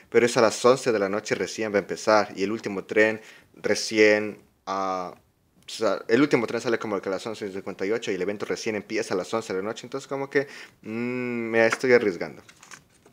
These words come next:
Y encima, bueno, y encima pues estoy en clase y todo lo demás.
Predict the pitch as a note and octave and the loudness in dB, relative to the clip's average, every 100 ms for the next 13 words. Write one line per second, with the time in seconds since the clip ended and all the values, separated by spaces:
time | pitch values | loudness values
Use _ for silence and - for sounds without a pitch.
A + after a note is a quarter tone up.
0 | _ _ _ _ G#2+ G2 G2 F#2+ A2+ G#2 | _ _ _ _ -6 0 2 2 -2 2
1 | A2 G#2 F2+ - G2+ F#2+ A2 F#2+ F#2+ - | 2 2 -2 -8 -8 -6 -6 -4 -6 -6
2 | G#2 F2+ - A#2+ F2 - F2+ G2 G#2+ - | -6 -6 0 0 0 -6 -6 -4 -8 -10